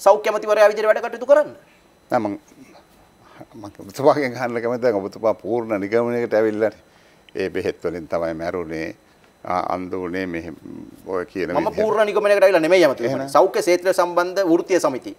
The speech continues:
Speaker 2: හ්ම්.
Speaker 1: ඔවුන් චෝදනා නගනවා.
Speaker 2: ඔව්.
Speaker 1: ඒ වගේම තමයි මන්ත්‍රීවරු චෝදනා නගනවා.
Speaker 2: හ්ම්.
Speaker 1: පාර්ලිමේන්තුවේ ඉන්න.
Speaker 2: හ්ම්.
Speaker 1: සෞඛ්‍ය අමාත්‍යවරයාට තවදුරටත් ඒ තනතුර දරන්නට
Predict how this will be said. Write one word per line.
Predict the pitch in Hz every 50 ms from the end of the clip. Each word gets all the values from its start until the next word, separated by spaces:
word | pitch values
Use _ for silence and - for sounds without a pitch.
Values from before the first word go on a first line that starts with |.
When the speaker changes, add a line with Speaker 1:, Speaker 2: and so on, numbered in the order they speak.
| _
Speaker 2:
හ්ම්. | - - - - _ _ -
Speaker 1:
ඔවුන් | - 165 208 240 214 -
චෝදනා | 190 202 220 220 208 196 175
නගනවා. | 147 131 - 107 - - -
Speaker 2:
ඔව්. | - - - -
Speaker 1:
ඒ | -
වගේම | 160 185 185 185 202 202 196
තමයි | 196 196 214 214 202 - 120 147 135 135
මන්ත්‍රීවරු | 151 180 208 220 - 254 254 247 247
චෝදනා | 226 220 214 - 180 165 147 131 117
නගනවා. | 110 107 98 - -
Speaker 2:
හ්ම්. | - - _ _ _ -
Speaker 1:
පාර්ලිමේන්තුවේ | 151 175 190 196 202 185 180 165 143 139 127
ඉන්න. | 113 101 -
Speaker 2:
හ්ම්. | - - - -
Speaker 1:
සෞඛ්‍ය | - - 151 170 175 214 208
අමාත්‍යවරයාට | 202 208 202 208 208 202 208 208 208 202 208 208
තවදුරටත් | 165 170 190 196 233 240 240 247 226 233 226
ඒ | 214 208
තනතුර | 202 208 - 208 202 175
දරන්නට | 170 165 185 208 208 208 - 185